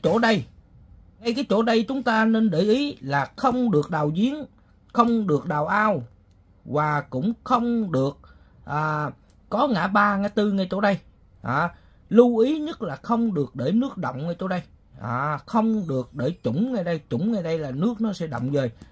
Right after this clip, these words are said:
động dời là nó cực kỳ xấu. Và lưu ý chỗ đây thì không nên có cột điện, hoặc là không có quạt nhọn nào đâm vô cái hướng này. Nếu mà có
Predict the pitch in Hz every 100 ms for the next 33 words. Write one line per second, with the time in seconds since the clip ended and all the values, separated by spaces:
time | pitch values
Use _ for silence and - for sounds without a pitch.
0 | - 113 135 135 131 123 143 208 143 -
1 | - 185 220 - - - 156 165 170 220
2 | 226 269 247 165 214 220 226 147 - 226
3 | 226 220 220 214 262 - 123 - 127 139
4 | - - - - 135 143 151 139 - 220
5 | 202 202 247 277 262 - - - - 127
6 | 123 113 131 156 139 117 170 190 190 180
7 | 180 180 _ - 185 202 233 180 113 -
8 | - - 160 269 254 156 147 160 254